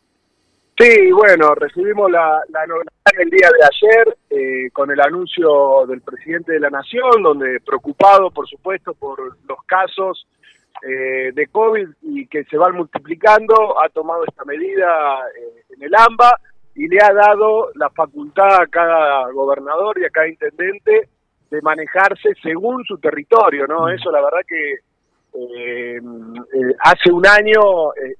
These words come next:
Speaker 1: hubiese estado también, eh, excelente que lo haga, que hubo muchísimos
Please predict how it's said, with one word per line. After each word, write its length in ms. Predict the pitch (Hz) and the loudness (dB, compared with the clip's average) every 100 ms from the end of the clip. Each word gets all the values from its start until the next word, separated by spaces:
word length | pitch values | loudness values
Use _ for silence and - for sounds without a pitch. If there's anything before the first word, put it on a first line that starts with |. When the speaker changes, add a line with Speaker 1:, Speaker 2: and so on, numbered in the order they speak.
| _ | _
Speaker 1:
hubiese 320 | 302 403 - | -12 -10 -10
estado 280 | 180 185 185 | -6 -4 -2
también, 460 | 160 151 180 180 165 | -2 -4 -4 -6 -8
eh, 240 | 139 135 | -12 -12
excelente 680 | 135 131 - 160 220 214 - | -12 -14 -12 -6 -4 -4 -8
que 80 | - | -14
lo 140 | - 175 | -8 -6
haga, 420 | 196 185 185 196 _ _ _ _ _ _ | -6 -6 -10 -10 _ _ _ _ _ _
que 80 | _ | _
hubo 200 | - 170 | -20 -16
muchísimos 520 | 151 151 - - - | -16 -16 -18 -16 -10